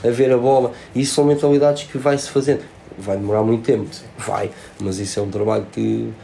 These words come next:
nós aqui vamos fazendo, os mínimos, com, os possíveis que vamos conseguindo fazer, que depois faz falta também o clube fazer isso, faz falta neste caso também a sad, ajudar nessas ações,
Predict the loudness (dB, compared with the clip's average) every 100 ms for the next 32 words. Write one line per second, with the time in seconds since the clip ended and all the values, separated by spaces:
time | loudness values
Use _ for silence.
0 | -20 -20 -20 -14 -4 2 2 0 -2 -2
1 | -2 -2 -4 -6 0 0 0 -4 -4 -4
2 | -2 -4 -6 -6 -4 -4 -6 -8 -10 -10
3 | -10 -8 -8 -2 0 0 0 -2 -2 -6
4 | -8 -8 -8 -6 -6 -8 -12 -20 -20 -10
5 | -8 0 0 0 -6 -4 -4 -2 -4 -2
6 | -4 -2 -2 -4 -2 -4 -4 -10 -8 0
7 | 0 0 -6 -12 -6 -6 -4 -8 -6 -8
8 | -8 -10 -18 -8 -4 -2 -2 0 2 2
9 | 2 -2 -2 -2 -2 -4 -10 -16 -4 -4
10 | -2 -4 -4 -2 0 0 0